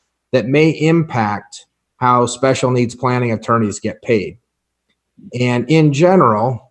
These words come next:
as I understand it, the new palms would require or may require a fee authorization to the Social Security Administration on the drafting of a special needs trust, possibly if you amend a special needs trust,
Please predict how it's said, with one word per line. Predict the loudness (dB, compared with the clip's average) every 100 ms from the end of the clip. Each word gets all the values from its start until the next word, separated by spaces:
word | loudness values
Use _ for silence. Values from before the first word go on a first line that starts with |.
| -6
as | -4
I | 0 2
understand | 2 0 -4 -4 -6 -4
it, | -4 -4 _ _ _ -2
the | 2
new | 2
palms | 2 2 2 4 2 -2 -4
would | -2 0
require | -2 -4 -2 2 4 4 2 2 0
or | 0
may | 0 2 4
require | 4 4 0 -2 -2 -2 -4 -6 -6
a | -4 -4
fee | -2 0 2
authorization | 2 0 0 -2 -2 -2 -2 -2 -2 -6
to | -6
the | -8
Social | -4 -2 -2 -4
Security | -10 -6 0 2 2
Administration | 2 -2 -6 -6 -6 -6 -8 -10 -12 _ _ _ _ _ _
on | 0 2 2
the |
drafting | -2 0 0 0 0 2 2 0 -4 _ -6
of | -4
a |
special | -4 -2 -2 0 0
needs | 0 0 -2
trust, | 0 0 0 -6 _ _ _ _ _ _
possibly | 0 2 2 0 2 2 2 0
if | -2 0
you | -2 0
amend | 0 0 0 -2 -4
a | -6
special | -6 -2 -2 -2 -2
needs | -2 -4 -4
trust, | -2 0 0 -4 -14